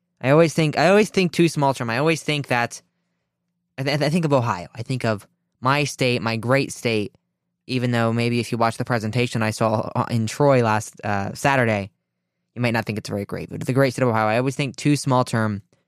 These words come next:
But really, a lot of these things affect the nation, especially with Aaron Hawley, with Josh Hawley, and the fact that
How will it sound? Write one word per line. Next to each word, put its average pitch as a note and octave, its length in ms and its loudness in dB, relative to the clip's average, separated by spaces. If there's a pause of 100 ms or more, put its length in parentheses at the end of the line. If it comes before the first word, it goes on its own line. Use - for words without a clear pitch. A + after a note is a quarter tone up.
(360)
But C3 60 -10
really, G3 240 2
a C3+ 80 2
lot A#2 160 4
of F3 40 2
these F#3 140 2
things A#2+ 220 -2
affect A2+ 220 -2
the - 60 -8
nation, G2+ 340 -6
especially C3+ 480 0
with A#2 160 0
Aaron A2 180 0
Hawley, G#2 360 0 (160)
with A2 220 -6 (540)
Josh A#2 300 2
Hawley, G#2 340 0
and G2 140 -4 (520)
the C3 60 -10
fact F3+ 300 2
that C#3+ 160 2